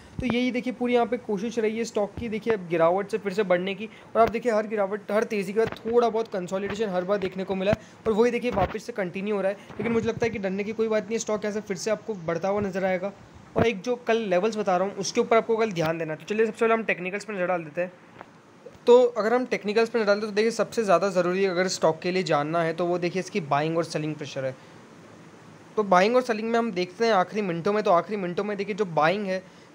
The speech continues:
वो definitely आपको ज़्यादा देखने को मिल रही है as compare to selling। eight cell, nine by, ज़्यादा कोई खास फ़र्क नहीं है,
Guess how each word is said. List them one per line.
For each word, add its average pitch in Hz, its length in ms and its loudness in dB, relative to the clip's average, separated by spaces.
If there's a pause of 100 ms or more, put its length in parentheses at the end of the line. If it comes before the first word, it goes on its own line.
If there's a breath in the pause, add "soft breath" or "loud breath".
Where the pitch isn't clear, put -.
वो 247 180 8
definitely 233 400 2
आपको 226 240 0
ज़्यादा 160 320 0
देखने 190 340 -4
को 196 100 -2
मिल 185 160 -2
रही 190 100 0
है 190 80 2
as 185 60 -8
compare 180 280 0
to 190 60 -2
selling। 190 300 -2
eight 202 200 2
cell, 220 280 -2
nine 170 340 -2
by, 185 200 2
ज़्यादा 160 260 4
कोई 214 140 -2
खास 180 440 0
फ़र्क 175 220 -2
नहीं 175 180 -6
है, 185 40 -10